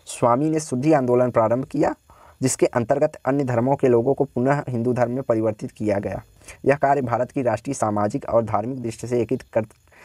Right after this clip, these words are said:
करने की दृष्टि से किया गया था। स्वामी के उपदेशों का प्रभाव पंजाब और संयुक्त प्रांत के अधिक में हुआ था। अगला, समाज वैज्ञानिकों ने उस वि-,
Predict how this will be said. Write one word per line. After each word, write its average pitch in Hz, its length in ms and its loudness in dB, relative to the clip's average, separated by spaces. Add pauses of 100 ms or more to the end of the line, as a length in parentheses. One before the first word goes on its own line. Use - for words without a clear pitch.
(180)
करने 117 300 2
की 127 180 -4
दृष्टि 117 280 -2
से 143 220 -4 (200)
किया 110 160 4
गया 123 200 2
था। 151 160 -2
स्वामी 127 420 0
के 143 120 0
उपदेशों 113 600 -2
का 135 120 -2
प्रभाव 113 300 -2
पंजाब 113 420 0
और 113 120 0
संयुक्त 113 420 -6
प्रांत 120 340 0
के - 140 -4
अधिक 117 340 -4 (580)
में 131 220 0 (180)
हुआ 101 200 4
था। 98 200 -4 (1300)
अगला, 113 300 4
समाज 120 560 -2 (260)
वैज्ञानिकों 110 1300 -2
ने 143 140 2
उस - 280 -4
वि-, 117 180 -2